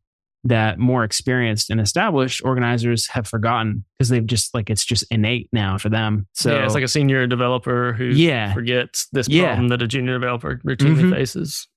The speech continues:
Speaker 2: Mm-hmm.
Speaker 1: Right. So I'm trying to make a bunch of notes. I'm hoping that I could write this out somehow and share it with people. There is, like, a Ruby community organizers group, and I shared a sort of a first pass brain dump with them, but I'm hoping to share more of that.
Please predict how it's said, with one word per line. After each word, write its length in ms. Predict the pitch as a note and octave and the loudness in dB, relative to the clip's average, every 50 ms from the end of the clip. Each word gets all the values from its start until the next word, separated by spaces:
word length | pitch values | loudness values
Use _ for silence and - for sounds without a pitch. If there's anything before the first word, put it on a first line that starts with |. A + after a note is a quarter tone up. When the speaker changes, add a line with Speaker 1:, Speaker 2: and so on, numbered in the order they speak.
| - - | -16 -14
Speaker 2:
Mm-hmm. 160 | - B2 A#2+ | -6 2 2
Speaker 1:
Right. 360 | D#3 E3 D3+ A#2+ F2+ F2 G#2+ | 2 4 4 0 0 0 0
So 120 | - - C#3 | 2 2 2
I'm 120 | C#3+ C#3+ | 2 2
trying 160 | - F#3 G3 | 2 2 2
to 40 | G3+ | 2
make 180 | F3+ F3 E3 F3 | 2 2 0 0
a 40 | |
bunch 220 | D3 E3 D#3 D3 E3 | 0 0 0 2 4
of 80 | C#3+ | 4
notes. 400 | C3 A#2+ A#2 A#2+ B2 G#2 - - - - | 4 4 4 2 2 0 -4 -8 -6 -4
I'm 180 | A#2+ C3 C3 B2 | -2 0 2 2
hoping 460 | A2 - E3+ E3+ - F#3 F3+ F3+ E3 | 2 2 0 0 0 2 4 4 4
that 100 | D3 C#3 | 4 2
I 80 | C3+ | 0
could 140 | C3 - A#2 G#2+ A2 | -2 -2 -2 0 0
write 280 | A#2 A#2+ C3 - - _ - | 0 0 0 -2 -6 _ -4
this 220 | C3+ B2+ - - - - | -2 -2 -2 -4 -4 -2
out 260 | A2 B2 A2+ A#2+ - | -2 -2 -2 -2 0
somehow 440 | - C#3+ C3+ C3+ C#3 C#3 C#3 C3+ B2 | 2 2 4 4 4 2 2 2 2
and 160 | A2+ G#2 - _ _ _ _ _ - - | 0 -2 -2 _ _ _ _ _ -14 -8
share 400 | - - - B2 A2 A#2 B2+ C3 B2+ | -6 -2 -2 0 2 2 2 2 2
it 60 | - | 0
with 160 | C3+ C#3+ C#3 | 0 -2 0
people. 460 | - D3+ C#3+ C#3+ - C#3 C#3+ D3 - _ _ _ _ _ _ _ _ - | 0 -2 -2 0 0 0 0 0 -2 _ _ _ _ _ _ _ _ 0
There 200 | C#3 E3 D3 D#3 | 2 2 4 4
is, 180 | E3 D#3 D3 | 2 4 4
like, 160 | D3 C#3 A#2 B2 | 2 2 2 2
a 60 | A#2 | 0
Ruby 420 | A#2 A#2+ B2 A#2 B2+ B2 B2 B2 | 2 2 2 2 4 4 4 2
community 460 | B2 - B2+ A#2+ A#2+ A#2+ A#2+ A#2+ A2 | 2 2 2 2 2 4 2 0 0
organizers 640 | C#2+ G#2+ G#2+ A2 A#2 A#2 A#2 B2+ C3+ C3+ C#3 C#3 C#3 - | 0 -2 -2 0 0 0 0 2 2 2 0 0 0 0
group, 280 | C#3 C3+ C#3 C3+ - | 2 2 2 2 0
and 80 | A#2 A2+ | -2 0
I 40 | A2+ | 0
shared 560 | A2 - - A#2+ A#2 A#2 A#2 A#2 A#2 A2 - _ _ - | 0 0 0 0 0 0 0 0 -2 -4 -6 _ _ -10
a 80 | - - | -6 -4
sort 220 | - - A#2+ A2+ | 0 0 0 0
of 80 | F#2+ G#2+ | 0 -2
a 60 | F#2+ | -4
first 500 | - - - D3 C#3 A#2+ - - _ - | -4 -2 -2 -2 0 0 -2 -6 _ -4
pass 400 | - B2 A2 A2+ A#2+ A2+ - - | -4 -2 0 0 -2 -2 -4 -6
brain 400 | - A#2+ A2+ A2+ A#2 A#2 B2+ A#2+ | -4 -2 -2 0 2 2 2 2
dump 300 | B2 B2 B2+ A#2+ D#2+ - _ _ _ _ _ _ _ _ - | 2 0 0 -2 -6 -10 _ _ _ _ _ _ _ _ 0
with 220 | B2 A#2+ G#2 - | 2 2 2 0
them, 580 | - - A2 G#2+ A2+ A2+ A#2 A#2+ A#2+ A2+ A2 - _ _ _ _ _ _ _ _ - | -2 -2 -2 0 0 0 0 0 2 0 0 -2 _ _ _ _ _ _ _ _ -4
but 140 | A#2 B2 B2 | -2 0 2
I'm 80 | B2 A#2+ | 2 2
hoping 340 | C#3+ C#3+ - D#3 D3+ D3 | 0 0 2 2 2 2
to 300 | C#3+ C#3 C3+ C3+ C3 B2+ | 4 4 4 4 2 2
share 260 | A#2 - - C3 B2+ B2 | 0 -2 -2 0 0 0
more 220 | G#2+ G2+ G#2 A2+ | 0 0 0 0
of 100 | B2 C3 | -2 -2
that. 320 | C#3 A#2+ A2+ B2+ B2+ A#2 | -2 0 0 0 -2 -2